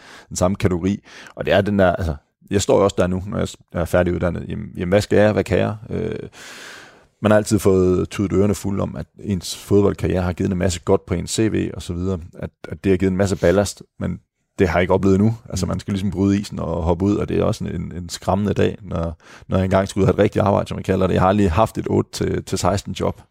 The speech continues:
Speaker 1: og på en måde, der skræmmer mig, på en anden måde, der glæder jeg mig egentlig lidt til det der med, at, at, øh, at bare have et normalt liv, og have en, en normal arbejdsdag, have en, øh,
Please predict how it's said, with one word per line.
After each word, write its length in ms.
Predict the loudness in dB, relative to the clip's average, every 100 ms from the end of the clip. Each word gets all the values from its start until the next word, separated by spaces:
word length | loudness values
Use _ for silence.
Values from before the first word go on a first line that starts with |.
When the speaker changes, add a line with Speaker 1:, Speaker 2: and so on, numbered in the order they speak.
| _
Speaker 1:
og 500 | -12 -8 -6 -8 -10 -14 -20 -20 -20 -20 -12
på 100 | -4
en 60 | 4
måde, 200 | 6 8
der 120 | 6
skræmmer 380 | 4 2 4 2
mig, 200 | 0 -6 0
på 100 | 2
en 60 |
anden 280 | 4 2 2
måde, 220 | 4 6 6
der 120 | 4
glæder 240 | 6 6
jeg 60 | 6
mig 60 |
egentlig 160 | 4 2
lidt 140 | 0 0
til 140 | 0
det 80 | 2
der 80 | 2
med, 120 | 2
at, 340 | 0 -4 -8 -8 -16 -20 -20 -20 _ _ -6
at, 240 | -6 -4
øh, 320 | -4 -2 -2 -2
at 100 | 0
bare 140 | 2 4
have 80 | 2
et 40 |
normalt 340 | 2 4 4 4
liv, 200 | 0 -2 -16 -18
og 140 | -6 0
have 120 | 0
en, 180 | 0 -4
en 100 | -4
normal 360 | 0 4 4
arbejdsdag, 440 | 4 2 2 -2 -2
have 160 | 0 0
en, 120 | -2
øh, 420 | -2 -4 -4 -6